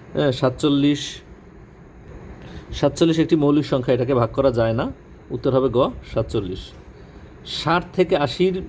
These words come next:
মধ্যে বৃহত্তম ক্ষুদ্রতম মৌলিক সংখ্যার অন্তর কত? এটি সাতাশতম বিসিএস পরীক্ষা আসছে এবং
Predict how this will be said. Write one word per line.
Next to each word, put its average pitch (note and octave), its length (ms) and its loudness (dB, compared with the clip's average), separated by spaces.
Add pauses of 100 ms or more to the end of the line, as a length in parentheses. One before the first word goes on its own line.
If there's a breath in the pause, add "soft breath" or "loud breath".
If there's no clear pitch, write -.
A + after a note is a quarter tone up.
(120)
মধ্যে B2+ 540 2 (720)
বৃহত্তম F3+ 440 6
ক্ষুদ্রতম D#3+ 440 2
মৌলিক D#3 260 2
সংখ্যার D3 320 -2
অন্তর C3+ 340 0
কত? - 280 -6 (880 loud breath)
এটি D3 240 4
সাতাশতম C#3 460 2
বিসিএস C#3+ 320 0
পরীক্ষা D#3+ 340 0
আসছে D#3+ 160 -4
এবং C#3+ 120 -2